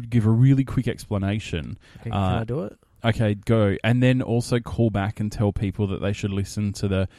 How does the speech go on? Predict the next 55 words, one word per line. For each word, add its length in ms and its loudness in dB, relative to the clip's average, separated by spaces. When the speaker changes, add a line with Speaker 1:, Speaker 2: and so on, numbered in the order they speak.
Speaker 1:
previous 560 0
four 360 0
bonus 400 -2
episodes 500 -6
that 80 -6
we've 140 -6
got 240 -4
here, 300 -4
all 280 -2
in 60 -2
Speaker 2:
Oh. 40 -2
Speaker 1:
relation 500 -4
to 120 -10
the 80 -8
thing. 220 -10
Speaker 2:
Okay, 80 -8
Speaker 1:
Okay. 140 -6
Speaker 2:
I'll 80 -4
do 160 -6
that. 220 -8
Ready? 260 -6
Three, 320 -2
two, 340 -2
Speaker 1:
Oh, 240 -2
we're 100 -4
Speaker 2:
one. 120 -2
Speaker 1:
counting 240 -4
in? 220 -6
Speaker 2:
I 160 -4
don't 140 -4
know. 180 -6
So 120 -4
the 80 2
Russian 300 0
Challenge 440 2
is 120 -6
something 340 -2
that 80 -2
we're 140 0
doing. 340 -2
It's, 220 -6
uh, 320 -2
we're, 120 0
it's 240 -2
like 120 -6
a 40 -4
fundraiser 460 -2
Speaker 1:
Yeah, 60 -2
you 40 2
Speaker 2:
we're 80 0
Speaker 1:
stuffed 160 4
Speaker 2:
doing. 100 0
Speaker 1:
it 60 -2
up 160 -6
already. 360 -8